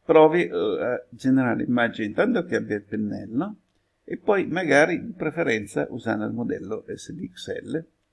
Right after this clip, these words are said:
il modello Stable Diffusion, che permette comunque di ottenere immagini abbastanza soddisfacenti.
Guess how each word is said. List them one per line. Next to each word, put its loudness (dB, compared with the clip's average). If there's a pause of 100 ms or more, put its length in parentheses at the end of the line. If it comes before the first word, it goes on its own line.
(140)
il -12
modello -10
Stable -8
Diffusion, -10 (420)
che -4
permette 0
comunque 2
di -4
ottenere -4
immagini -6 (320)
abbastanza -2
soddisfacenti. -12